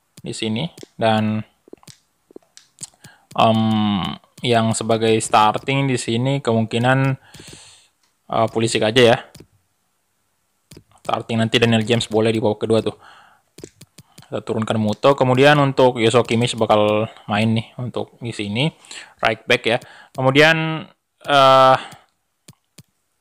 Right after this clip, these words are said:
Frankie de Jong bakal saya duetkan dengan, eh, Bruno Fernandes ya. Dan sang kapten tentunya masih,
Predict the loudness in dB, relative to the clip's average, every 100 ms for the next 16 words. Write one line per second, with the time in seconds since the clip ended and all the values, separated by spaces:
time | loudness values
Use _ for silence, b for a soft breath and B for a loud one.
0 | _ _ -20 b b b -2 0 2 4
1 | 4 4 4 4 4 2 2 0 -2 -2
2 | -2 -2 -4 -6 -6 -8 -14 _ _ _
3 | -20 -20 _ -20 -20 _ _ -20 -20 -20
4 | -20 -20 -20 -10 -2 0 0 -2 -4 -4
5 | -2 0 2 0 0 -4 -6 -12 b b
6 | b b _ _ _ -6 -4 -4 -4 -4
7 | -2 -2 0 0 0 -4 -2 0 0 0
8 | -2 -2 -6